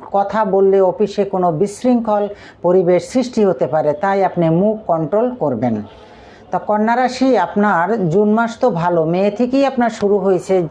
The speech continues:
উম, ভালো। বৃহস্পতি আপনার ভাগ্যস্থানে, কিন্তু বিভিন্ন কিছু পাপ গ্রহ আছে, বিভিন্ন জায়গায় ঘোরার বিনিময়ে, কিছু দৃষ্টি দেওয়ার বিনিময়ে কোন কোন জায়গাটা আপনার, আহ, মানে সাবধানতা অবলম্বন করতে হবে, সেটা আমি বলে দিছি। তাহলে প্রিয় কন্যা, আপনি কি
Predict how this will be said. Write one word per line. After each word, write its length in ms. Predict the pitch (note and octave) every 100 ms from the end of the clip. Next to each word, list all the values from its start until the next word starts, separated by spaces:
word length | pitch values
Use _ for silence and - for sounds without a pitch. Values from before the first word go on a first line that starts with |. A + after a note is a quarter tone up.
| E3+
উম, 260 | D#3+ D#3
ভালো। 380 | D#3+ E3 F3+ C4 - - -
বৃহস্পতি 580 | D3 F#3+ G#3 G#3 G3+ G3
আপনার 300 | F3+ F#3 F3
ভাগ্যস্থানে, 720 | D#3+ F#3+ G3 A3 - E3+ C#3+
কিন্তু 360 | D3+ D#3+ F3 F3+
বিভিন্ন 580 | D#3 D#3+ G3+ G#3 A3+ A3+ - - -
কিছু 240 | F3+ A#3+
পাপ 240 | A#3 G#3 F#3+
গ্রহ 320 | F3 A3+ G#3+
আছে, 280 | A3 A3+ A3
বিভিন্ন 440 | F#3 F3+ G#3 G#3
জায়গায় 440 | F3+ F#3+ F#3+ G3
ঘোরার 400 | C#3+ D3+ F#3+ A3+
বিনিময়ে, 600 | A3+ G#3 E3+ D3+ D#3+ A3 A3+ - - -
কিছু 300 | G3+ A#3 G#3+
দৃষ্টি 360 | F#3+ G3 B3+
দেওয়ার 280 | A#3 G#3+ F3+
বিনিময়ে 420 | D#3+ E3 F3 G3
কোন 240 | G3 G3 F#3+
কোন 240 | G#3 G3+
জায়গাটা 440 | F3 F3 F#3+ G#3
আপনার, 400 | G#3+ G#3 G3 F#3
আহ, 320 | F3+ F3 E3 D3+
মানে 360 | D3+ C#3+ C#3+
সাবধানতা 580 | - G3+ F#3 A3+ A#3 A#3
অবলম্বন 540 | F3 E3+ G#3 A3+ A#3
করতে 280 | F#3+ D#3 -
হবে, 120 | E3
সেটা 220 | D#3 F3 G#3
আমি 160 | G#3
বলে 260 | E3 F3 F#3+
দিছি। 320 | E3 - A2+ - - -
তাহলে 360 | E3 E3+ F#3+ G#3+
প্রিয় 360 | G#3 F#3 G#3 A3+
কন্যা, 360 | A#3 A3+ A#3
আপনি 280 | G3+ - E3+
কি 360 | - G3 G3+